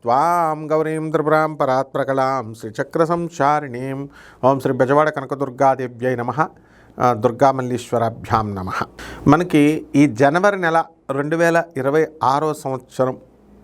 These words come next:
పద్నాలుగున మనకి రవి, ఆ, మకర రాశిలోకి వస్తాడు. ఇక కుజ, బుధ, శుక్రగ్రహాలు కూడా మనకి మకర రాశిలో ఉంటాయి.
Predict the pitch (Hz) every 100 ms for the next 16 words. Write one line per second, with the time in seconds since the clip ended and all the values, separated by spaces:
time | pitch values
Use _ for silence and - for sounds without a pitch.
0 | - 123 120 107 147 160 160 165 214 -
1 | _ _ - - - 131 131 135 127 123
2 | 127 - - - 120 131 160 165 - -
3 | - - - - - - 123 113 104 101
4 | 98 95 95 95 - - 117 120 139 143
5 | 139 135 123 113 - 117 - - - -
6 | - - - - - 143 147 127 127 -
7 | 135 120 107 123 151 - _ _ - 113
8 | 101 120 135 - _ - - 135 - 165
9 | 151 147 147 143 147 135 - 117 131 135
10 | - _ _ _ - 127 123 143 120 113
11 | 107 107 - 117 101 92 -